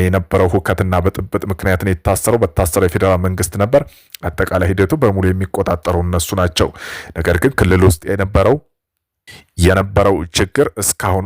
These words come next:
ምርመራ ላይ ነው ብለዋል። ከስር መለቀቁ የእናንተ እጅ አለበት፣ መለቀቁ ትክክል ነው ወይ ያስብላል ሲሉ አቶ ሙስጠፌ ሲያብራሩ ትክክል አይደለም ብዬ የማስበው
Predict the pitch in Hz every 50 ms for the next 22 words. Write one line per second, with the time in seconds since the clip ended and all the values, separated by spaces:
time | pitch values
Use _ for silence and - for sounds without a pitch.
0 | - - 107 113 104 98 95 92 85 82 90 92 87 95 92 98 113 101 - -
1 | - - - - - - - _ _ - 95 - - - - 90 90 92 92 92
2 | 95 - 92 98 - - 147 107 98 98 95 90 90 90 - 107 90 - - 104
3 | 95 92 92 101 104 135 131 - 104 95 90 87 90 87 87 92 - 98 - -
4 | 98 107 98 - - 101 95 95 92 87 92 90 95 - - _ - - 101 95
5 | 104 98 92 - - 101 90 87 87 87 85 - 101 92 107 - - 101 98 -
6 | 101 92 90 85 - - 90 - 90 85 - - 87 85 90 92 98 120 151 151
7 | - - - - - - - - - 87 - - 95 87 90 87 95 98 98 98
8 | 92 98 95 101 110 104 101 110 101 92 - - 120 123